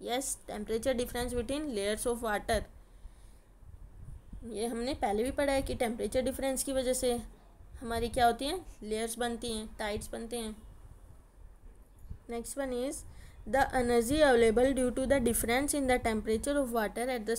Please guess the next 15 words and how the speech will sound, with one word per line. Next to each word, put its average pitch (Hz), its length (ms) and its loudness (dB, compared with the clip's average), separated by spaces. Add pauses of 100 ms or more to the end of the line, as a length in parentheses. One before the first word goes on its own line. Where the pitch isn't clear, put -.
surface 233 420 0
of 233 160 -2
the 220 200 0
ocean 233 280 -2 (140)
and 226 220 -6
deeper 214 280 -4
levels 220 480 -2 (180)
is 233 160 -4 (120)
called 294 240 6 (800)
ओटीई, 294 720 2 (380)
ocean 269 380 0
thermal 285 380 2 (460)
energy। 277 460 -4 (1800)
Thank 233 260 -4
you। 330 160 0